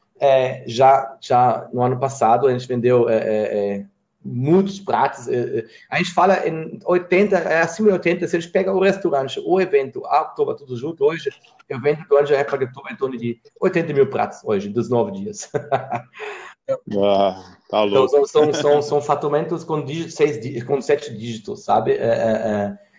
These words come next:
Speaker 1: Quando você entra nessa operação tão grande, começa a crescer. Então, a gente foi implantando um conceito house. A gente, a gente foi criando um conceito mesmo de, de, de, de,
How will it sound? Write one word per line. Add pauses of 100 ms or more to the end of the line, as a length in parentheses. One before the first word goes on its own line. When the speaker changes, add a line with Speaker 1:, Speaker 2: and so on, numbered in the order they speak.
(140)
Speaker 1:
Quando
você
entra
nessa
operação
tão
grande,
começa
a
crescer. (320)
Então,
a
gente
foi
implantando
um
conceito
house.
A
gente, (160)
a
gente
foi
criando
um
conceito
mesmo
de,
de,
de,
de,